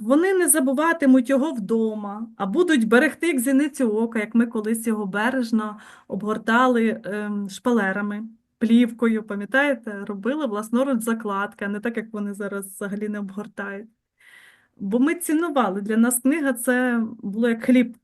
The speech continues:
Не знаю, як для вас, для мене так було. <clears throat> Коли в дитинстві я читала книги, то створювала в уяві картинки, який розвиток подій буде далі. Коли працювала з підручником, то робила конспект, виділяла ключові слова маркером, створювала схеми для того, щоб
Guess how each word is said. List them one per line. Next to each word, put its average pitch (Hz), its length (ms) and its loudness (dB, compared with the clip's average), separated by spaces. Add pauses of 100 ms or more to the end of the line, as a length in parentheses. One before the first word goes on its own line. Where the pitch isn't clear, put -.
(120)
Не 214 120 -12
знаю, 208 260 -12
як 202 100 -12
для 208 140 -12
вас, 269 240 -8
для 202 120 -8
мене 220 220 0
так 214 240 -10
було. 226 320 -12 (840)
<clears throat> 240 500 6
Коли 294 220 2
в 277 60 -2
дитинстві 277 580 0
я 233 100 4
читала 262 400 0
книги, 330 400 -2
то 262 360 2
створювала 254 560 -2
в 226 80 -2
уяві 247 380 0
картинки, 240 760 -2 (100)
який 233 300 0
розвиток 262 680 -2
подій 226 280 -2
буде 240 260 -2
далі. 190 400 -12 (360)
Коли 269 200 0
працювала 294 500 -2
з 294 80 -10
підручником, 262 720 2
то 233 80 2
робила 233 340 2
конспект, 262 640 -6
виділяла 240 500 -2
ключові 240 380 -2
слова 240 300 -2
маркером, 214 640 -4
створювала 220 540 0
схеми 381 360 -4
для 214 160 -4
того, 277 280 -2
щоб 226 280 -4